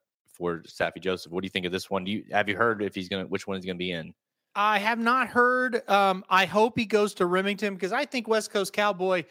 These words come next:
Speaker 2: has a pretty decent shot in the Oklahoma Derby. I'm not sure about this one. I, <sighs>
Speaker 1: I'm agree-, I agree.
Speaker 2: He's not, he's not bad. Um, you know, the race two back at Prairie Meadows, that was a r-, just a really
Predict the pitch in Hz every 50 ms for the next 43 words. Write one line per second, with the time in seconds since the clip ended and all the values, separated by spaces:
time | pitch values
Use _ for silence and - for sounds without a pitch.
0 | - - - - _ _ _ 214 214 196 196 160 - _ - 214 214 202 214 180
1 | 202 202 196 - 185 170 - - - - 180 185 185 185 - - 185 165 160 160
2 | 160 175 175 _ _ - 185 170 170 180 180 180 175 170 180 180 170 175 180 175
3 | 185 - - - 196 214 226 220 208 202 196 196 190 185 180 175 - - 185 175
4 | 160 147 135 135 123 - - 127 117 - - 139 131 123 123 139 - 160 170 170
5 | 175 - - - - - - _ _ _ _ _ _ _ _ _ _ _ _ _
6 | - - 123 117 - - - - - - - _ _ - - 80 80 - - -
7 | - - 87 85 78 78 76 76 - - - _ _ - - - - - 254 247
8 | 233 269 294 311 294 - - - - 262 254 214 254 262 262 233 180 196 196 202
9 | 214 214 214 220 208 202 - - - - - 175 180 180 180 175 170 170 165 160
10 | 160 156 156 143 127 - - - - _ _ _ _ _ _ _ _ _ _ _
11 | _ _ _ _ _ - 208 202 196 220 247 240 - - - 247 202 220 214 202
12 | 190 202 170 190 196 196 190 185 185 185 185 185 185 180 160 - - 190 185 220
13 | 220 190 165 180 156 143 151 190 220 165 214 220 180 - 170 139 139 139 160 185
14 | 190 185 175 160